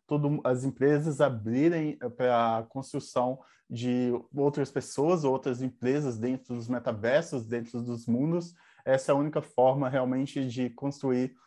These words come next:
ah, um metaverso que vai se expandir em escala glo-, global, na minha opinião, e vai ser usado aí por gran-,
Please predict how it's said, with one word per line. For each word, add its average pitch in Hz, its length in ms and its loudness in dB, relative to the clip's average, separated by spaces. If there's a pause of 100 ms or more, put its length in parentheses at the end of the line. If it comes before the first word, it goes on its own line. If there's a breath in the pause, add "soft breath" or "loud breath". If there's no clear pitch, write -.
(200 soft breath)
ah, 123 200 0
um 127 260 0
metaverso 131 580 2
que 131 120 -6
vai 127 140 4
se - 120 -6
expandir 135 540 2
em 165 100 0
escala 135 400 2
glo-, 131 400 2
global, 127 520 4
na 139 100 0
minha 131 100 0
opinião, 127 500 -2 (220 loud breath)
e 127 120 2
vai 123 180 4
ser 139 160 0
usado 131 480 4
aí 127 120 2
por 127 140 -8
gran-, 120 240 -4